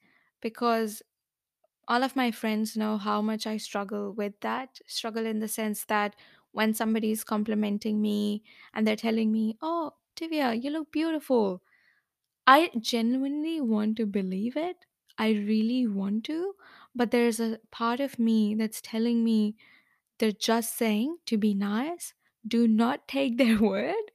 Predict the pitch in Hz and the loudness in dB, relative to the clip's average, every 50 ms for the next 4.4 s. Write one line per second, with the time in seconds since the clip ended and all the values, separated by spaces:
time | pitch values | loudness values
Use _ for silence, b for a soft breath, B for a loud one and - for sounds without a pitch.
0 | B B B B B B B B B B - 240 233 220 214 208 208 254 269 254 | B B B B B B B B B B 0 2 4 4 4 2 2 2 2 2
1 | 220 247 247 240 220 214 202 190 190 - - 214 208 190 - - 196 196 196 220 | 2 2 4 4 4 4 4 2 0 -2 -2 -4 -4 -4 -4 -4 -2 -2 -2 -2
2 | 220 - - 359 392 415 427 427 - b b b b b b b b _ _ _ | -4 -4 -2 -2 0 0 -2 -4 -6 b b b b b b b b _ _ _
3 | _ _ _ _ 262 262 262 269 269 269 262 - - - 285 294 240 - 330 320 | _ _ _ _ 6 8 8 8 6 2 -2 -2 2 4 4 4 4 4 2 0
4 | 339 381 427 466 480 494 494 440 | 0 0 0 2 4 6 6 6